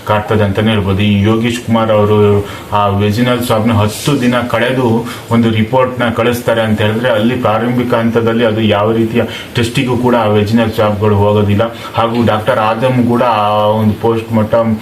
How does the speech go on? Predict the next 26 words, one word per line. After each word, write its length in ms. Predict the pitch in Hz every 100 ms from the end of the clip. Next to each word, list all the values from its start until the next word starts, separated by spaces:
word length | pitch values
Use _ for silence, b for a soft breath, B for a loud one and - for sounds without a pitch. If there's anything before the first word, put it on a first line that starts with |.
| B B
ರಿಪೋರ್ಟ್ 400 | 107 110 120 117
ಅನ್ನು 140 | 107 104
ಸರಿಯಾಗಿ 400 | 113 113 110 104
ಬೆಳಕಿನ 460 | 104 113 113 117
ವ್ಯವಸ್ಥೆಯಲ್ಲಿ 600 | 110 104 107 - 107 107
ನಾವು 280 | 107 104 107
ಮಾಡಿಲ್ಲ 360 | 101 104 107 104
ಅಂತ 180 | 95
ಹೇಳ್ತಾರೆ. 800 | 101 98 98 101 101 101 - - 101 101
ಬೆ-, 280 | 104 101
ಬೆಳಕಿನ 340 | 101 113 113 113
ವ್ಯವಸ್ಥೆ 340 | 101 104 117
ಇಲ್ಲದಿದ್ದ 360 | 107 110 104 101
ಕಾರಣ 320 | 101 104 104
ನಾನು 280 | 107 101 101
ಸರಿಯಾಗಿ, 480 | 104 107 107 107 101
ಆ, 760 | - - - 104 95 95 95
ಮಾಡೋಕ್ಕಾಗೋದಿಲ್ಲ, 920 | 98 101 107 107 104 107 107 104 101
ರಿಪೋರ್ಟ್ 420 | 98 95 117 110
ಕೊಟ್ಟಿಲ್ಲ 420 | - 104 - 104 98
ಅಂತ 180 | 95
ಹೇಳ್ತಾರೆ 600 | 95 98 101 107 101 101
ಒಂದು 260 | 95 95 98
ನ್ಯಾಯಾಲಯದಲ್ಲಿ 640 | 95 95 101 101 101 98
ಅಂತ 200 | 98 92
ಹೇಳಿದ್ರೆ, 500 | 92 95 98 104 92